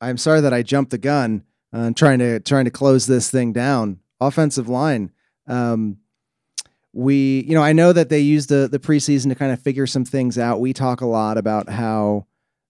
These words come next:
the Packers have done such a tremendous job of, of, of finding talent late in the draft, of loading up this offensive line, of, of keeping their franchise Q Bs protected.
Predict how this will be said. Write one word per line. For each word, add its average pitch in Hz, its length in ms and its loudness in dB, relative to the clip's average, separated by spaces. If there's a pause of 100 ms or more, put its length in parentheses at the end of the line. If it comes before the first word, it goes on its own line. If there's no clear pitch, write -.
(100)
the 113 240 -2
Packers 117 300 -2
have 107 120 -6
done 113 260 -2
such 123 240 -2
a 123 40 -6
tremendous 113 520 -4
job 107 280 -4
of, 101 280 -8
of, - 320 -14 (180)
of 101 280 -10
finding 135 460 -2
talent 123 420 -4
late 113 200 -4
in 120 60 -8
the 120 80 -4
draft, 110 600 -4
of 107 560 -6 (280)
loading 123 340 4
up 120 120 -4
this 120 140 -4
offensive 113 460 -6
line, 107 260 -4
of, 95 180 -8
of - 180 -14
keeping 127 640 -2
their 113 240 -4
franchise 110 560 -4
Q 120 220 -4
Bs 110 440 -2 (320)
protected. 117 720 -4